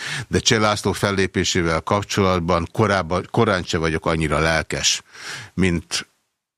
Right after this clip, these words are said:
Szilágyi Liliana, és annak a hatását messze nem tartom akkorának, mint amekkorának egyébként ebben a D T K féle műsorban leírták,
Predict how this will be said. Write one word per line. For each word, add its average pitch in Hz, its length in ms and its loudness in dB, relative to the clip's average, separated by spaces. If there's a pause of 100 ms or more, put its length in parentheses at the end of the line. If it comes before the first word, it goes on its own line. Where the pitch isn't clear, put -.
(120)
Szilágyi 80 460 2
Liliana, 104 520 2
és 87 120 -2
annak 90 300 0
a 80 60 0
hatását 95 720 0
messze 101 440 2
nem 85 180 0
tartom 76 340 -2
akkorának, 87 560 0
mint 80 160 -2
amekkorának 76 840 -2
egyébként 80 600 0
ebben 78 200 -2
a 73 80 -4
D 80 220 0
T - 120 -6
K 73 180 -6
féle 67 220 -4
műsorban 73 540 -4
leírták, 101 540 0